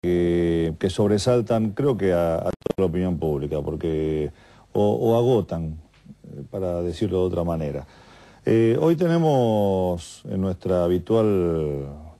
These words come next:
charla con nuestro querido Gustavo Llaver un invitado especial, eh,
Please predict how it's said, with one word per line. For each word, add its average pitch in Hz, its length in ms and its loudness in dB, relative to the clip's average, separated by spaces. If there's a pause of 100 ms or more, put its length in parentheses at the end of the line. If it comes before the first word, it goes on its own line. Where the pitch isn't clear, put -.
charla 85 760 0 (100)
con 76 480 -8
nuestro 78 260 -8
querido 90 300 0
Gustavo 92 400 0
Llaver 98 440 2 (440)
un 107 140 2
invitado 104 320 2
especial, 98 640 0 (380)
eh, 82 720 -2